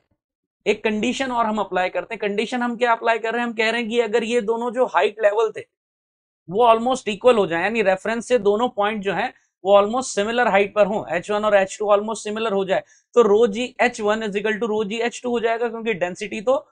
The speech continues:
दोनों के लिए, दोनों पॉइंट्स के लिए लिक्विड की डेंसिटी या फ्लूइड की डेंसिटी सेम है। तो यहां से हमारे पास जो टर्म बचेगा वो क्या होगा, पी वन plus half rho V one square is equal to P two plus half rho V two square।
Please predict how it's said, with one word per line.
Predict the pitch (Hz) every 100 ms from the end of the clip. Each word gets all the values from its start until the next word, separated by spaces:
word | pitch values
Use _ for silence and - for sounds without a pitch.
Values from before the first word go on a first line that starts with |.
| _ _
दोनों | 139 185 202 214
के | 226
लिए, | 226 262
दोनों | 190 196 214
पॉइंट्स | 196 202 -
के | 214
लिए | 214
लिक्विड | 202 196 202
की | 202
डेंसिटी | 190 190 208 233 302 -
या | 180
फ्लूइड | 196 185 196 185
की |
डेंसिटी | 190 185 - 233
सेम | - 220 147
है। | 113 -
तो | 208
यहां | 196 185 262
से | 262 240
हमारे | 190 185
पास | 190 185 196
जो | 170 196
टर्म | 185 196
बचेगा | 185 175 175 196
वो | 185
क्या | 180 214
होगा, | 185 160 156 _ _ _ -
पी | 196 208
वन | 247 - _ _ -
plus | 185 240 - -
half | 165 202 233 - 151
rho | 156 196 226 _ _
V | 123 214
one | 240 214 190
square | - 165 175
is | 170
equal | 175 180
to | 175 202
P | 202 202
two | 226 240 -
plus | 180 202 -
half | 165 185
rho | 170 226 139
V | 139 202
two | 185 165
square। | - 156 120